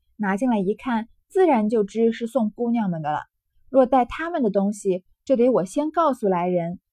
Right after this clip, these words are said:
这是哪一个丫头的，那是哪一个丫头的，那使来的人明白还好，再糊涂些，丫头的名字他们也不记得，混闹胡说的，反连你们的东西都搅糊涂了。若是打发个女人，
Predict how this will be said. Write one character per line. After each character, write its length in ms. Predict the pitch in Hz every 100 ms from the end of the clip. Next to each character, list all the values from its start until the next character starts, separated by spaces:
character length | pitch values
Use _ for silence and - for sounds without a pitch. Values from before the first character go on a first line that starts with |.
| _ -
这 180 | 349
是 120 | 311 233
哪 200 | 208 175
一 40 |
个 100 | 202
丫 240 | 214 226 247
头 160 | 233
的， 200 | 196 185 _ _
那 220 | 349 339
是 120 | 311 226
哪 200 | 170 165
一 60 |
个 80 | 196
丫 200 | 196 196
头 180 | 208 180
的， 200 | 160 - _ _ -
那 180 | 247 247
使 260 | - 196
来 140 | 180 202
的 120 | 254
人 360 | 202 190 226 -
明 260 | - 196 208
白 140 | 330
还 200 | 302 247
好， 300 | 208 190 156 _ _ _
再 140 | 262 247
糊 260 | - 185
涂 160 | - 240
些， 320 | 226 226 220 - -
丫 180 | 254 247
头 120 | 254
的 100 | 220
名 280 | 202 190 262
字 100 | 311
他 140 | 269
们 120 | 240 208
也 80 |
不 140 | 170 185
记 220 | 196 190
得， 220 | 160 151 _ _ _
混 320 | _ 320 262 226
闹 180 | 214
胡 240 | 196 196 226
说 240 | - 277
的， 160 | 240 156 _ - _ -
反 180 | 226 208
连 220 | 330 339
你 100 | 180
们 100 | 175
的 80 | 233
东 220 | 269 277
西 340 | - 208 196 _
都 160 | - 349
搅 240 | 330 196
糊 240 | 180 165 170
涂 180 | - 196
了。 180 | 160 - _ _ _
若 120 | 247
是 100 | 247
打 180 | 226 160
发 160 | 220 226
个 120 | 240
女 160 | 202 170
人， 340 | 160 180